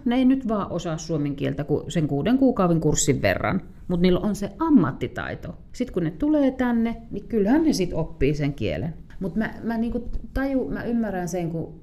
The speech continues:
kaksituhatta kymmenen me oltiin mun perheen kanssa Syyriassa. Mies ja viisi lasta ja kuudes oli,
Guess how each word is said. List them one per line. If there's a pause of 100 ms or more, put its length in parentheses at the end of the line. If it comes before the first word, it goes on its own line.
(140)
kaksituhatta
kymmenen
me
oltiin
mun
perheen
kanssa
Syyriassa. (1300)
Mies
ja
viisi
lasta
ja
kuudes
oli,